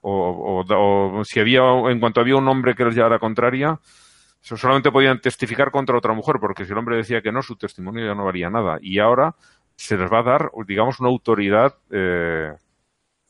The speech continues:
legal para, para investigar y poder, poder, eh, meter a hombres o a mujeres en la cárcel. Es, parece que de verdad están cambiando las cosas con este,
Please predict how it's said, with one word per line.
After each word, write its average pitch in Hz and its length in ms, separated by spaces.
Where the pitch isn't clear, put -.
legal 113 480
para, 92 420
para 95 200
investigar 92 540
y 90 120
poder, 95 360
poder, 104 300
eh, 85 640
meter 113 420
a 95 80
hombres 113 340
o 90 60
a 92 40
mujeres 107 400
en 101 100
la 90 80
cárcel. 82 440
Es, - 380
parece 113 300
que 147 80
de 107 100
verdad 101 280
están 135 260
cambiando 104 300
las 90 160
cosas 131 320
con 98 140
este, 95 220